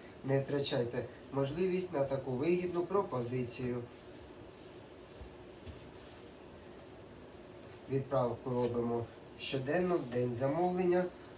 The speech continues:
новою поштою на вантажні відділення. Підписуйтесь, друзі, на наш канал, слідкуйте за оглядами та робіть замовлення. Мінімальне замовлення — один мішечок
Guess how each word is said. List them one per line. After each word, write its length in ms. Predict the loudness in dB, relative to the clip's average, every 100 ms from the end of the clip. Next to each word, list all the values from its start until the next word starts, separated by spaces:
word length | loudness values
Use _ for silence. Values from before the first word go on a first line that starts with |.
| -16 -18 -16 -16 -16 -16 -16 -16 -12 -10 -10 -10 0
новою 480 | 2 4 4 4 2
поштою 560 | 2 2 2 4 6
на 180 | 8 8
вантажні 680 | 8 6 6 4 6 2 2
відділення. 640 | 0 0 2 2 4 2 0 -4 -12 -16 -16 -16 -16 -16 -16 -16 -16 -16 -16 -16 -14 -10
Підписуйтесь, 600 | -2 2 2 2 0 0
друзі, 320 | 2 2 2
на 140 | 2
наш 260 | 4 4 4
канал, 320 | 2 2 2
слідкуйте 600 | 0 -4 -4 -2 -2 0
за 180 | 2 2
оглядами 680 | 2 2 2 4 4 4 4 0 -10 -6
та 140 | 0 2
робіть 480 | 2 2 2 0 -2
замовлення. 760 | 0 2 2 0 2 2 2 0 -8 -2
Мінімальне 580 | 2 4 4 2 2 2
замовлення — 600 | 2 4 6 6 6 4 2
один 300 | 0 2 4
мішечок 480 | 4 4 2 0 -2